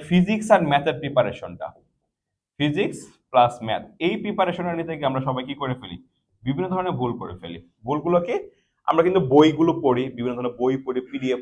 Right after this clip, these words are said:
পড়ি, but ফিজিক্স, ম্যাথ আসলে আমাকে বুঝতে হবে যে কোশ্চেনগুলো কি আসতেছে। আমি যদি ফিজিক্সের বলি, এখানে ভেক্টর, নিউটনের মেকানিক্স, ওয়ার্ক এরকম কয়টা, আহ, তারপর থার-, থার্মোডাইনামিক্স, চার পাঁচটা চ্যাপ্টার আছে, এগুলো থেকে কোশ্চেন আসে।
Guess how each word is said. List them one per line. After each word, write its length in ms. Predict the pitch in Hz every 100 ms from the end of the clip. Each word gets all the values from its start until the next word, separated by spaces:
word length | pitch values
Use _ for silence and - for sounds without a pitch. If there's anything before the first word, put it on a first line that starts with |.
| -
পড়ি, 220 | 117 185
but 160 | 185
ফিজিক্স, 420 | 185 196 185 202 -
ম্যাথ 200 | 190 190
আসলে 280 | 185 185 180
আমাকে 220 | 170 170
বুঝতে 300 | 160 190 -
হবে 140 | 120
যে 140 | 107 123 - - _ _
কোশ্চেনগুলো 540 | 196 - 208 190 196
কি 200 | 190 156
আসতেছে। 500 | 120 101 - - - 80 _ _ _ _
আমি 220 | 107 123
যদি 140 | 135
ফিজিক্সের 420 | 165 160 165 190
বলি, 260 | 180 185 190
এখানে 320 | 143 113 123
ভেক্টর, 380 | 117 123 - 151
নিউটনের 320 | 131 - 131
মেকানিক্স, 320 | 135 143 139
ওয়ার্ক 340 | 123 107 127 135
এরকম 240 | 156 160
কয়টা, 460 | 156 147 - 208 - _ _
আহ, 440 | - 123 123 120 120
তারপর 160 | 123
থার-, 340 | 123 151 156 151
থার্মোডাইনামিক্স, 600 | 156 151 151 143 151 175
চার 140 | 180
পাঁচটা 260 | 170 - -
চ্যাপ্টার 240 | 156 156
আছে, 100 | 175
এগুলো 160 | 160 147
থেকে 140 | 156
কোশ্চেন 240 | 147 135 151
আসে। 300 | 143 208